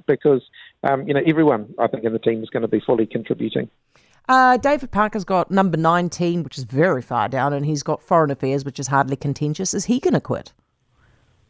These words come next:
Speaker 1: Uh, David, um, I think, has got a, a big contribution to make in foreign affairs. Um, David is, uh, you know, um, he's, he's got a good relationship with the Minister of Foreign Affairs, Winston Peters. Um, we have approached,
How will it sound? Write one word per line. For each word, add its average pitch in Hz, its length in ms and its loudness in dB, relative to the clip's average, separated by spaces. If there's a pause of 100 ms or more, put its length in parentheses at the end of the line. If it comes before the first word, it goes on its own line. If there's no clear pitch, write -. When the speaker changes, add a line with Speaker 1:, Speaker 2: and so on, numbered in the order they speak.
(540)
Speaker 1:
Uh, - 200 0 (240)
David, 185 360 2 (120)
um, 127 240 4
I 123 80 2
think, 117 180 -6
has 113 120 -12
got 123 140 2
a, 110 80 2 (120)
a 123 60 4
big 123 200 -2
contribution - 560 -6
to 104 80 -10
make 113 240 -2
in 113 180 -6
foreign 110 240 2
affairs. 117 360 -2 (420)
Um, 117 180 0
David 123 320 2
is, 120 140 4 (180)
uh, 123 200 6 (320)
you 151 100 4
know, 123 160 4 (180)
um, 123 160 2
he's, 120 200 2
he's 131 180 0
got 131 140 4
a - 20 -2
good 123 240 -4
relationship 135 540 0
with 127 160 0
the 131 80 0
Minister 151 360 2
of 131 120 2
Foreign 143 180 2
Affairs, 170 300 -6
Winston - 360 -6
Peters. 156 240 -2 (440)
Um, 131 120 0
we 113 120 2
have 123 180 4
approached, - 540 0